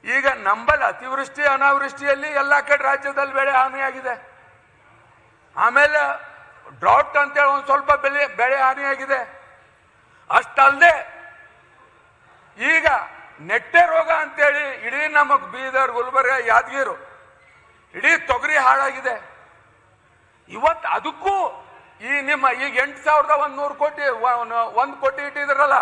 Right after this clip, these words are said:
ಇನ್ನೊಂದ್ ಸ್ವಲ್ಪ ಕರ್ಣ ಅಂತೇಳಿ ಈ ಉತ್ತರದಲ್ಲಿ ಅದು ಆ್ಯಡ್ ಮಾಡ್ಯಾರ. ಯಾಕಂದ್ರೆ ತಾವು ಎನ್ ಡಿ ಆರ್ ಎಫ್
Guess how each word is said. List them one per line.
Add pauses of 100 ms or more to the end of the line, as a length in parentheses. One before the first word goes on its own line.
(960)
ಇನ್ನೊಂದ್
ಸ್ವಲ್ಪ
ಕರ್ಣ
ಅಂತೇಳಿ (840)
ಈ (920)
ಉತ್ತರದಲ್ಲಿ
ಅದು
ಆ್ಯಡ್
ಮಾಡ್ಯಾರ. (1120)
ಯಾಕಂದ್ರೆ
ತಾವು
ಎನ್
ಡಿ
ಆರ್
ಎಫ್